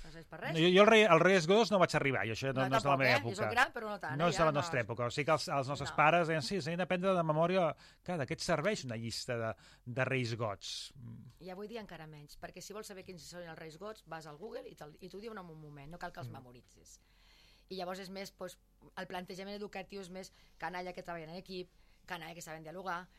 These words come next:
Speaker 1: canalla que són, que, que saben reflexionar sobre temes de la vida. I nosaltres comencem, per exemple, el curs vinent al, a treballar els objectius de des-, desenvolupament sostenible,
Speaker 2: Mhm.
Speaker 1: aquests que diuen la onu que has de treballar, val?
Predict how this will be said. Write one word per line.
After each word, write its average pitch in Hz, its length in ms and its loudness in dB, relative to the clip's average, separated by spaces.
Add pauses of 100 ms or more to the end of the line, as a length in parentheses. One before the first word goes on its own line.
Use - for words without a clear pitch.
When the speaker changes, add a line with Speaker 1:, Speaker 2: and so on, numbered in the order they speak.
(140)
Speaker 1:
canalla 175 420 -8
que 175 80 -16
són, 170 420 -16 (240)
que, - 120 -20
que - 160 -16
saben 185 260 -10
reflexionar 175 500 -12
sobre 175 280 -12
temes 175 440 -12
de 196 220 -8
la 226 140 -8
vida. 165 400 -14 (1000)
I 185 100 -12
nosaltres 170 220 -14
comencem, 226 300 -10
per 202 100 -10
exemple, 185 220 -10
el 180 60 -6
curs 175 220 -12
vinent 175 360 -10 (360)
al, 165 640 -8 (140)
a 165 100 -12
treballar 170 320 -10
els 202 100 -10
objectius 196 460 -14
de 220 80 -14
des-, 180 380 -14 (120)
desenvolupament 170 560 -16
sostenible, 170 520 -18 (260)
Speaker 2:
Mhm. 123 220 -8
Speaker 1:
aquests - 180 -16
que - 100 -20
diuen 156 200 -20
la 156 100 -16
onu 165 140 -16
que - 80 -20
has 151 80 -18
de 156 60 -20
treballar, 165 380 -18 (640)
val? 214 220 -16